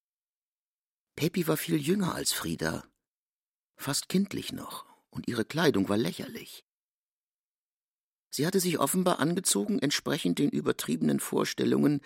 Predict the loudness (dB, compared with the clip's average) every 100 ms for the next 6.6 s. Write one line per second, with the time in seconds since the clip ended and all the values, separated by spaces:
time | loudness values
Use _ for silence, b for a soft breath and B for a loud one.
0 | B B B B -2 0 2 2 4 4
1 | 6 6 4 4 4 2 0 0 2 0
2 | 0 0 0 0 -2 -2 -4 -6 -10 _
3 | _ _ _ _ _ _ _ _ _ _
4 | -10 -6 -4 0 0 0 0 2 2 2
5 | 0 0 0 0 -4 -4 -2 -2 -2 -4
6 | -2 -4 -2 0 0 -2